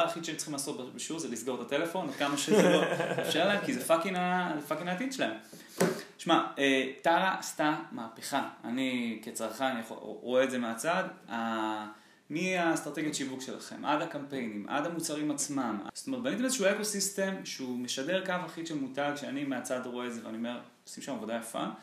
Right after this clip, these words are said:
Speaker 1: שפוך קצת אור. איך עשיתם את זה? מה עמד מאחורי זה? כי, כי באמת רואים עבודה מאוד יסודית של מותג שהלך ובנה את עצמו כ-,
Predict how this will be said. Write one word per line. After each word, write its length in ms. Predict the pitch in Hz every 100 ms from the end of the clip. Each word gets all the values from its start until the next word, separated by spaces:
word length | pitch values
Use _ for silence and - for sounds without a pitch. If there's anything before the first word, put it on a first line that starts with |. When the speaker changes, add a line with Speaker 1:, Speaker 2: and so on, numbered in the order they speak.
| -
Speaker 1:
שפוך 280 | - - 175
קצת 200 | - 135
אור. 380 | 151 196 170 - - _ _ _ -
איך 160 | 196
עשיתם 340 | 202 202 190 165
את 100 | 135
זה? 100 | 127
מה 180 | 127
עמד 220 | 196 190 180
מאחורי 380 | 160 147 139
זה? 220 | 117 113 110
כי, 500 | - 120 117 117 113 - - - -
כי 160 | - 117
באמת 400 | 123 156 190 170
רואים 320 | 147 185 190
עבודה 320 | 151 135 165 165 147
מאוד 180 | 143 165
יסודית 360 | 170 - 139 147
של 140 | 147
מותג 360 | 127 120 147 147
שהלך 440 | 143 120 123 139 135 - - - _ _
ובנה 400 | 110 110 120 127
את 100 | 135
עצמו 280 | 123 123 117
כ-, 60 | 104